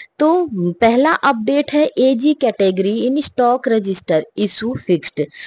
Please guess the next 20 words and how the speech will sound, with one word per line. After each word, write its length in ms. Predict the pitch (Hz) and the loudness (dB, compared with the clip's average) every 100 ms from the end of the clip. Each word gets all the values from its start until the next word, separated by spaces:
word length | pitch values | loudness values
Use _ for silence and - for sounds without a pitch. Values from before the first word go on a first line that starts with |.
| - - | -10 -4
जो 200 | 208 339 349 | 0 2 2
stock 400 | - 240 277 285 | 0 0 0 2
register 560 | 294 233 220 - 294 | 2 2 0 2 2
में 340 | 277 294 320 330 | 2 0 -2 -6
जो 200 | - 269 | -12 -2
issue 300 | 240 - 269 - | -2 0 0 2
आ 160 | 190 233 | 2 2
रहा 260 | 285 220 160 | 2 0 -2
था 280 | - 208 359 - - - | -2 -4 -4 -10 -14 0
उस 220 | 349 - - | 0 0 -2
issue 300 | 226 - 233 | -2 0 -2
को 240 | - 330 440 | 0 0 0
fixed 400 | - 240 - - | 0 -4 -4 -4
कर 220 | 190 165 | -2 -2
दिया 280 | 156 165 151 | -2 0 0
गया 200 | 156 170 | 0 0
है, 160 | 202 | 0
उस 380 | 302 - 311 302 | -2 -2 -2 -2
issue 320 | 226 233 - 208 | 0 -2 -2 -4
को 200 | - | 0